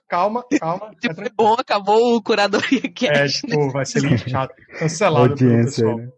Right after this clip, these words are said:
Speaker 1: Brincadeira, Friends é legal. <laughs> Mas, é, a série que eu ia falar é The Wire, né? Que se, traduzindo seria O Cabo,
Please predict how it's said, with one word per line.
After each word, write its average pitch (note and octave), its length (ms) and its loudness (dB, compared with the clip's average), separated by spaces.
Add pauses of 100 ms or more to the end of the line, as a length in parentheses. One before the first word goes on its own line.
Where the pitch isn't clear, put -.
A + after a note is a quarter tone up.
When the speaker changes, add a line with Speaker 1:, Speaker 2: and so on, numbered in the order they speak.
(380)
Speaker 1:
Brincadeira, D3+ 540 0
Friends C#3+ 240 -6
é D3 60 -8
legal. C3 380 -8 (100)
<laughs> - 120 -20
Mas, E3 760 -2 (160)
é, C3+ 800 0 (280)
a C#3+ 260 4
série D3+ 220 0
que C#3+ 60 -4
eu D#3 60 4
ia D3+ 60 4
falar D3+ 260 2
é D3+ 160 6
The D#3 120 2
Wire, D#3+ 440 0
né? D#3 320 -2
Que D#3+ 140 -18
se, C#3 240 -10 (260)
traduzindo C#3 420 -4
seria C3+ 320 -4 (100)
O C#3+ 80 -8
Cabo, D#3+ 540 -2